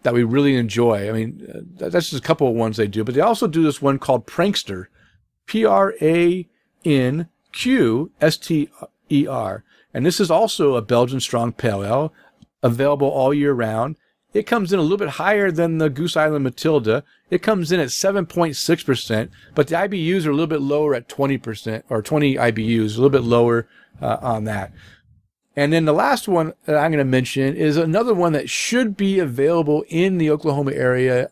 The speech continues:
I believe. I might be wrong, but I get 'em all the way out here in Boise, so I find that hard to believe that they wouldn't have it available in Oklahoma. And this is from Brewery Ommegang, and it's their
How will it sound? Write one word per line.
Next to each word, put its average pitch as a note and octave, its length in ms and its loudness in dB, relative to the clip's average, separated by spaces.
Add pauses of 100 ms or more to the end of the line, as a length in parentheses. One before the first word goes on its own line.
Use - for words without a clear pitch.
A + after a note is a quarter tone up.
I B2 120 0
believe. A2 640 -4 (840)
I A#2 80 2
might C3 180 0
be F#3 140 -2
wrong, B2+ 360 0
but A#2+ 120 -6
I D#3+ 160 0
get E3+ 240 -2
'em D#3+ 240 -2
all D3+ 160 0
the D#3+ 60 0
way D3+ 140 2
out C3+ 180 0
here C3+ 220 0
in A2+ 120 -4
Boise, C3+ 440 0
so B2 420 0 (300)
I B2 140 -6
find D#3 380 0
that C#3 180 0 (280)
hard D#3 260 -2
to C#3+ 60 2
believe C#3 300 0
that B2+ 120 -2
they A#2+ 140 2
wouldn't D3 440 -4
have C3+ 240 0
it B2+ 60 -2
available A#2+ 680 0 (220)
in B2 200 -2
Oklahoma. A2 680 -4 (320)
And C3 120 -2
this F#3+ 160 0
is F3+ 80 -2
from E3 360 0
Brewery F3+ 600 0
Ommegang, A2 600 -2 (300)
and C3+ 140 -2
it's E3 120 0
their E3+ 340 0